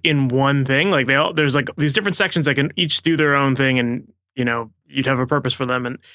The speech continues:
but they're all together, and so because of that, like, you can really, you can get a lot of control over the low end. It's not just, like, a one-trick pony. It's,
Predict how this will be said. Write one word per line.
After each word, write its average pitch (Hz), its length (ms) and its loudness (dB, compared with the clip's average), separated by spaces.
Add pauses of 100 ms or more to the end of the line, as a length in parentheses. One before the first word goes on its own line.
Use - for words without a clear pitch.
but 135 80 -4
they're 185 120 2
all 208 120 0
together, 196 360 0
and 131 140 0
so 156 220 0
because 180 320 -4
of 180 40 0
that, 156 280 2 (200)
like, 143 260 0
you 135 200 -10
can 139 220 0
really, 165 580 0 (720)
you 156 60 -4
can 202 80 2
get 175 140 2
a 135 80 -4
lot 185 440 0
of 151 80 -2
control 143 460 0
over 127 180 -2
the 123 80 -2
low 120 260 -2
end. 120 220 -16
It's 123 200 -8
not 139 180 0
just, 135 160 -4
like, 123 280 -4 (220)
a 127 80 -8
one-trick 120 380 -8
pony. 113 300 -12
It's, 113 200 -20